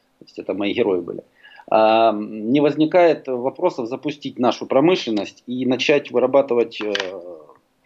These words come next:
внутренний <clears throat> продукт с добавочной стоимостью, с которого платить налоги и развиваться. А, у нас на сегодняшний день, э, не получается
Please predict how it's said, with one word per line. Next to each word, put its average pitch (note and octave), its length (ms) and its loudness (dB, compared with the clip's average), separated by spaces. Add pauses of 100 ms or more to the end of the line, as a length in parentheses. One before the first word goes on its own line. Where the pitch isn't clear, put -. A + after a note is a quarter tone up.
(220)
внутренний A2+ 640 -6 (280)
<clears throat> - 320 2
продукт C#3+ 300 0
с - 20 -18
добавочной A2+ 440 -4
стоимостью, - 500 -10 (200)
с - 80 -20
которого A#2 260 2
платить A2 360 -4
налоги A#2+ 340 2
и A2 40 0
развиваться. G2+ 540 -6 (840)
А, F#2+ 360 2
у G2+ 40 2
нас F3 240 4
на F3+ 80 0
сегодняшний E3 580 2
день, D#3+ 420 -2
э, A#2 520 -2
не G#2 1040 0
получается D3+ 1000 0